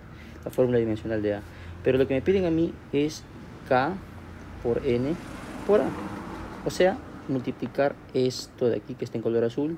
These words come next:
por esto de acá. Hacer la multiplicación de ambos términos. Al hacer esa multiplicación te va a quedar m t a la menos uno por el m. Y al hacer esa multiplicación te va a quedar m cuadrado por t a la menos uno.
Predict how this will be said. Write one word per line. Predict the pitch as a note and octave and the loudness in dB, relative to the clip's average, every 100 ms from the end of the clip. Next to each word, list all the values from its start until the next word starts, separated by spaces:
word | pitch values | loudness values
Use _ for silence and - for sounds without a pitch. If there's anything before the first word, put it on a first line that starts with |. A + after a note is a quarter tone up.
| - - - - - | -8 -20 -20 -20 -6
por | C3 B2+ - - | 2 2 2 2
esto | C3 B2 A#2 - | 4 4 2 -4
de | - | -8
acá. | - - - - - - | -8 -14 -14 -20 -12 -8
Hacer | B2 B2+ | -2 0
la | A#2 | 0
multiplicación | A2+ G#2+ - A#2+ B2+ | -2 -6 -8 -6 -2
de | A#2 | -2
ambos | A2+ A2 - | -2 -6 -6
términos. | A2+ A2 A2+ - - - - - | -4 -4 -8 -14 -20 -20 -10 -2
Al | C3+ | 0
hacer | C3+ E3 | 4 4
esa | E3 | 4
multiplicación | C#3+ C3 B2 B2+ C3 C3 | 2 -2 -4 -4 -4 -2
te | B2 | 2
va | A#2 | 2
a | |
quedar | A2+ A2 A2 - - - | 0 -4 -4 -8 -14 0
m | B2 A#2 A#2 C3+ D#3 - - | 2 2 0 -4 -8 -18 -12
t | - A2+ | -4 -2
a | |
la | A2 A2+ | 0 -2
menos | B2+ E3 - | 0 -2 -2
uno | D#3 C#3 D3 - | -4 -4 -8 -4
por | - E3 E3+ - - - - - | 2 2 2 -12 -20 -20 -8 -2
el | C#3+ - | -2 -2
m. | C3+ G#2+ - - - - - - - - - | -4 -4 -6 -18 -20 -20 -20 -20 -20 -20 -2
Y | C#3 | 2
al | |
hacer | C3+ D#3 | 4 4
esa | D#3+ D#3 | 4 4
multiplicación | C#3+ C#3 C3+ D#3 C#3+ | 0 -2 0 0 0
te | B2+ | 0
va | |
a | A#2+ | 2
quedar | A#2 A#2 G#2+ | 0 -2 -2
m | C3 A#2 A2+ A2+ A2+ | -2 -2 -2 -4 -2
cuadrado | - D#3+ C#3+ C3+ C#3 D#3 | 2 4 2 0 -4 -6
por | - D3+ | -4 -4
t | - C3+ C3 | -2 0 0
a | |
la | B2 A#2 | 0 -2
menos | B2 B2+ B2+ - | -4 -4 -8 -6
uno. | B2+ A#2 | -6 -4